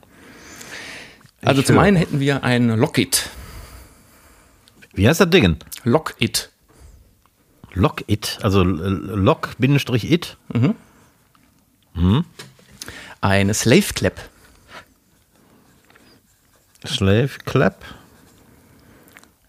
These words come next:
Speaker 1: Äh, Picture-Lock.
Speaker 2: Picture-Lock?
Speaker 1: Eine Matzkarte.
Speaker 2: Eine Matzkarte?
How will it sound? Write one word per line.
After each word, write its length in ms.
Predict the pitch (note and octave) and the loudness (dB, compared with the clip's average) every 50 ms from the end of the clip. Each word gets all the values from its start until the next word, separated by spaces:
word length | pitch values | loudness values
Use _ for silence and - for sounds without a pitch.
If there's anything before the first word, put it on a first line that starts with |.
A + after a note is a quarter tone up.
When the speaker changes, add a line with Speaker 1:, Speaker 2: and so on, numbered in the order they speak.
| _ _ - | _ _ -10
Speaker 1:
Äh, 180 | A2+ A2 A2+ | -8 -6 -6
Picture-Lock. 800 | A2 - - - - - - - - - - G#2+ G#2 - - - - - - _ _ _ _ _ _ _ _ _ _ _ _ _ _ _ - _ _ _ _ _ _ _ _ _ _ _ _ _ _ _ - - - - - - - - - - - - _ _ _ _ _ _ _ _ - - | -8 -4 -2 -2 -2 0 0 -2 0 0 0 0 -2 -2 -6 -10 -10 -12 -18 _ _ _ _ _ _ _ _ _ _ _ _ _ _ _ -20 _ _ _ _ _ _ _ _ _ _ _ _ _ _ _ -20 -20 -20 -20 -20 -20 -20 -20 -20 -20 -20 -20 _ _ _ _ _ _ _ _ -14 -6
Speaker 2:
Picture-Lock? 920 | - B2+ B2 - - - D3+ C#3+ C#3+ C#3+ D#3+ F#3 - - - - - - - - - - - - - - _ _ _ _ _ _ _ _ _ _ _ _ _ _ - - E3 | -4 -4 -4 -4 -4 -2 0 2 4 4 4 2 2 -2 -6 -10 -10 -14 -18 -20 -20 -20 -20 -20 -20 -20 _ _ _ _ _ _ _ _ _ _ _ _ _ _ -16 -8 -4
Speaker 1:
Eine 220 | G#2+ G#2 G2+ G#2 | -2 -2 0 0
Matzkarte. 800 | G#2+ A#2+ - - - - - - - - D2+ D#2 - - C3+ - - _ _ _ _ _ _ _ _ _ _ _ _ _ _ _ _ _ _ _ _ _ _ _ _ _ _ | 0 0 -2 -2 -2 -4 -4 -4 -6 -6 -6 -4 -4 -4 -6 -6 -8 _ _ _ _ _ _ _ _ _ _ _ _ _ _ _ _ _ _ _ _ _ _ _ _ _ _
Speaker 2:
Eine 160 | - G#2 F#2 E2+ | 0 2 4 4
Matzkarte? 880 | E2+ D3+ D#3+ - - - - - - B2+ C#3 E3 E3+ - - G2+ D3+ | 4 2 0 -2 -4 -8 -4 0 0 2 2 0 0 0 0 0 0